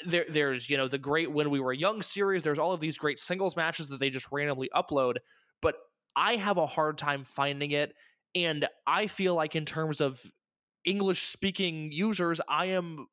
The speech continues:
in the one percent of people that are well-versed with this network. I, I kind of know exactly what's on there, and yet I still have a hard time figuring it out. So that, that has become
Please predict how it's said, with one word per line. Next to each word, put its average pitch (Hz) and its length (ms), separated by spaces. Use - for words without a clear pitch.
in 185 200
the 175 100
one 165 380
percent 185 400
of 180 80
people 175 220
that 165 100
are 165 80
well-versed 160 520
with 165 120
this 160 180
network. 170 300
I, 151 100
I 160 120
kind 196 380
of 180 100
know 170 240
exactly 151 560
what's 170 260
on 160 160
there, 208 300
and 170 160
yet 170 140
I 170 80
still 165 200
have 147 100
a 143 40
hard 151 260
time 139 260
figuring 131 320
it 117 100
out. 101 160
So 143 160
that, 156 300
that 190 160
has 196 120
become 143 440